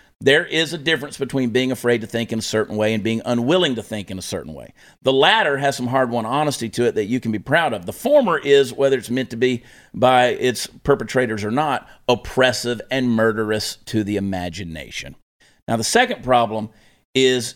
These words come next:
if there, if this is an accurate representation of the argument, it's that it is built and proceeds upon a dangerous and surely almost always wrong-headed presupposition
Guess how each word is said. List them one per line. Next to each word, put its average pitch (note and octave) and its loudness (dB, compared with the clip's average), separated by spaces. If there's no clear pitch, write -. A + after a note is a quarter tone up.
if D3 -2
there, A#3 6
if E3 -8
this C4+ -2
is D3 -6
an C3+ -2
accurate F3 -2
representation A2 -2
of F#2 -6
the F2+ -6
argument, G2+ -2
it's F3+ 2
that E3 0
it F3 2
is C#3+ -6
built G#3 4
and D3 -6
proceeds D3 -4
upon B2 -2
a G#2 -4
dangerous C3 -2
and G#2+ -6
surely A#2 0
almost A2 -4
always B2+ 2
wrong-headed A2 -2
presupposition G#2 -4